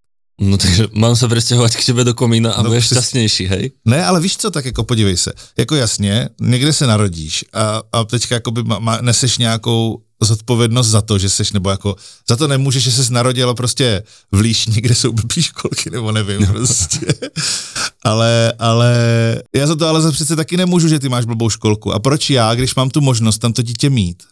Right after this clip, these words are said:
Speaker 2: mám platit za to, že ty tam to dítě narveš, protože mám, víš, že to je dobrá školka. Je to hrozně nesp-, jakože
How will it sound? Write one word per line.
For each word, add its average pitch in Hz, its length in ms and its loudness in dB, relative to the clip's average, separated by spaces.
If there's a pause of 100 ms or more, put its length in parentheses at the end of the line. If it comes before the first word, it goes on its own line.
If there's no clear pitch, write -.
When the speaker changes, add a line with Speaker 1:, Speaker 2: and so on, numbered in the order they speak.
(520)
Speaker 2:
mám 135 180 2
platit 135 340 0
za 123 100 2
to, 113 120 -2
že 120 100 0
ty 131 240 -2
tam 139 340 -2 (120)
to 127 100 -4
dítě 131 320 0
narveš, 123 340 0
protože 120 360 -2
mám, 120 140 -2
víš, 123 120 0
že 127 80 2
to 123 100 -2
je 127 40 0
dobrá 120 280 0
školka. 123 380 -4 (360)
Je 123 80 0
to 135 80 0
hrozně 131 380 2
nesp-, - 220 -2
jakože 131 300 0